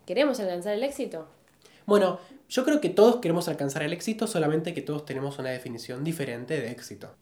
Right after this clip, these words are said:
Speaker 1: Sí, sí, yo creo que ahí siempre depende uno en la medida que haya puesto para, eh, lograr eso que quiere, que quiere lograr, ¿no? O
Speaker 2: Sí,
Speaker 1: sea que
Speaker 2: qué, qué es lo que le importa a cada uno en la vida, ponele.
Speaker 1: Claro.
Speaker 2: Pero, investigando acerca de este tema,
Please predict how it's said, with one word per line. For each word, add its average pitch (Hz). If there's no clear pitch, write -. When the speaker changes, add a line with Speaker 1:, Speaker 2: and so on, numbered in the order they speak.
Speaker 1:
Sí, 262
sí, 240
yo 208
creo 220
que 196
ahí 190
siempre 202
depende 196
uno 202
en 185
la 165
medida 185
que 175
haya 175
puesto 190
para, 190
eh, -
lograr 170
eso 175
que 156
quiere, 160
que 156
quiere 175
lograr, 165
¿no? 208
O -
Speaker 2:
Sí, 254
Speaker 1:
sea 247
que 233
Speaker 2:
qué, 220
qué 202
es 208
lo 208
que 185
le 175
importa 175
a -
cada 160
uno 170
en 151
la 139
vida, 165
ponele. 135
Speaker 1:
Claro. 151
Speaker 2:
Pero, 185
investigando 165
acerca 208
de 160
este 147
tema, 120